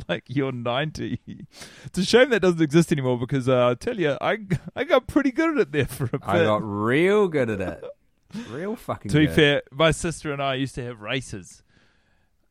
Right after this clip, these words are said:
Speaker 1: We'd, we'd both race to, s-, uh, on the same phone. We had the same model. We'd race to send a text to our dad that said, "The quick brown fox jumps over the lazy dog."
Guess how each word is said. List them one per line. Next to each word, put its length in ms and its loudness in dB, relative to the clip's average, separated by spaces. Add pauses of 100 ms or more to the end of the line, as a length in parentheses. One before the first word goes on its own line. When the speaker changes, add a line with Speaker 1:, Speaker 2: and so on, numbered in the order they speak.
(160)
Speaker 1:
We'd, 340 -6
we'd 320 -2 (180)
both 300 2
race 340 -2
to, 340 0 (260)
s-, 200 -10
uh, 240 2
on 100 2
the 80 2
same 280 2
phone. 640 0
We 80 -6
had 80 -2
the 60 0
same 240 -6
model. 240 -4
We'd 180 -8
race 240 -4
to 120 -6
send 240 -6
a 40 -6
text 300 -10
to 80 -4
our 100 -6
dad 380 -6
that 100 -8
said, 200 -8
"The 80 -6
quick 200 -6 (120)
brown 240 -6
fox 320 -8
jumps 300 -8
over 200 -6
the 80 -6
lazy 380 -6
dog." 440 -4